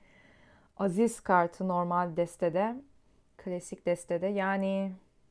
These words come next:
burada çok basit bir şey var.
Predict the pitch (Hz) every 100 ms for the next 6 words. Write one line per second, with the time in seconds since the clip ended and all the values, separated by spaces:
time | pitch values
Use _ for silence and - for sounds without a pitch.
0 | _ _ _ _ - - - - 208 294
1 | 339 285 277 285 - 233 - 285 220 202
2 | - 165 151 143 - -